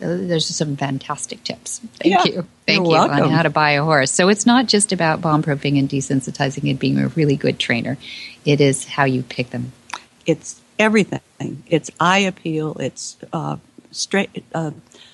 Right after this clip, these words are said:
Speaker 2: limbs must be straight. They must move straight. They must, uh, uh, walk out.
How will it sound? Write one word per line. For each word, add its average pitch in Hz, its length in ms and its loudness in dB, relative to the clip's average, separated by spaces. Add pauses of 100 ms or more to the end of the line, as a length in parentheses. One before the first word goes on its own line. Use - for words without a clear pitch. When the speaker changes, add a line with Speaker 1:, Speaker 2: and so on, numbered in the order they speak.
(260)
Speaker 2:
limbs 196 600 2
must 165 300 -4
be 147 120 -6
straight. 147 540 -8
They 170 120 0
must 180 340 0
move 196 460 4
straight. 151 400 -8
They 165 280 -4
must, 170 400 -6
uh, 156 180 -4 (400)
uh, 175 260 0 (120)
walk 190 420 2
out. 185 480 -2